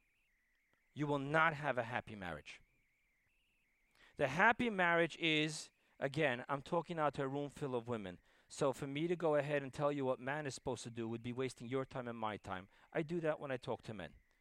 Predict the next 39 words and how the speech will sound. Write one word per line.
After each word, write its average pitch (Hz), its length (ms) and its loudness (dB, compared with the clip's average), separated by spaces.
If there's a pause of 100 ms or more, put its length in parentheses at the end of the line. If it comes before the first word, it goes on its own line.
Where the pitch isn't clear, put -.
(920)
But - 100 2
let's, 220 260 4
uh, 240 80 4
go 214 200 4
ahead 202 160 4
and 190 80 0
understand, 170 480 0
from 147 180 -4
my 160 160 2
perspective 135 580 -4
at 131 120 -2
least, 123 320 -4 (320)
what 190 260 0
is 254 120 -2
the 202 100 4
woman's 175 400 -2
vow 113 480 2 (520)
under 131 240 0
the 120 100 0
chuppah? 104 380 -4 (1080)
The 165 100 2
woman's 247 360 2
vow 196 420 6
is 180 340 6
to 170 140 -2
bring 180 460 0
to 254 120 -2
the 226 120 6
man 175 400 2
something 185 540 2
he 165 120 0
is 151 120 0
not 156 280 6
capable 180 640 2
of 143 100 4
experiencing 165 680 -4
by 135 180 4
his 123 220 -4
own. 95 220 -4